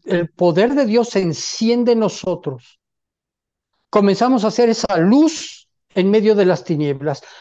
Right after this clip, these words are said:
Comenzamos a hacer esa luz de vida, esa luz para todas las naciones de la tierra que es promesa de Yeshua nuestro Señor. Es, eh, somos esa luz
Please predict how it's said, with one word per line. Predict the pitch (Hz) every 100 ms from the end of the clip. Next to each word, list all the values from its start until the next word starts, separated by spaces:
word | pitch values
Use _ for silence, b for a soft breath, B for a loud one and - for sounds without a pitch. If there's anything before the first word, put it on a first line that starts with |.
| B
Comenzamos | 185 190 175 254 220
a | 220
hacer | - 233
esa | 233 196
luz | 175 208 269 277 - -
de | 233
vida, | 226 240 214 175 - B B
esa | 214 214 247 -
luz | 208 208 285 -
para | - 226 185 -
todas | 247 254 247
las | 233 214 226
naciones | 202 175 - 220 226 208
de | 190
la | 185
tierra | 170 214 226 226
que | 226
es | 196
promesa | - - 180 180 196 220
de | 175 165
Yeshua | 151 147 - 180
nuestro | 175 156 160
Señor. | - 160 143 147 - B B B B
Es, | - 214 233 233 _ _ _ _ _ _ -
eh, | 220 208 - 214 233 233 214
somos | - 254 269 -
esa | 233 226 226
luz | 180 196 302 311 - - _